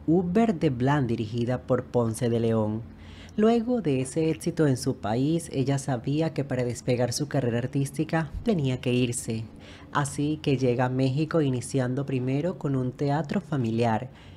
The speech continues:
Comienza a participar en distintas obras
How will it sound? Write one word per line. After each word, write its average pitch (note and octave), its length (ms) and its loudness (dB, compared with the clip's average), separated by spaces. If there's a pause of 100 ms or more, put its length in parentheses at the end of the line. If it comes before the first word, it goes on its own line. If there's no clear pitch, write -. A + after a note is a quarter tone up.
(200)
Comienza D3 680 2
a E3+ 100 0
participar C3 600 -2
en C3+ 100 2
distintas C3 640 -2
obras D#3 500 4